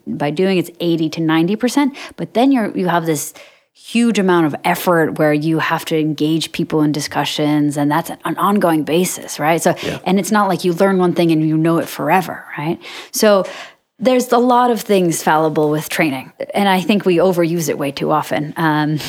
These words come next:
Speaker 1: <laughs> so where possible, tooling absolutely should exist. And one of my favorite examples is password management,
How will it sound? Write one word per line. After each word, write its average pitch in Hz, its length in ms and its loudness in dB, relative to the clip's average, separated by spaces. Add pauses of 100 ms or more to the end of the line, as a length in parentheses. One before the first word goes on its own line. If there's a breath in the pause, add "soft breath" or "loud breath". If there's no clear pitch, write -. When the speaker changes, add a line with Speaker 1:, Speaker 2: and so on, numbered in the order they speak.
(180)
Speaker 1:
<laughs> - 300 -12
so 202 640 0 (260)
where 214 260 2
possible, 214 560 -2
tooling 196 360 0
absolutely 175 360 -6
should 208 280 -2
exist. - 420 -6
And 165 100 2
one 170 100 2
of 165 40 0
my 156 100 0
favorite 170 280 0
examples 147 680 -2
is 165 380 -2 (240 loud breath)
password 190 380 -2
management, 143 540 -4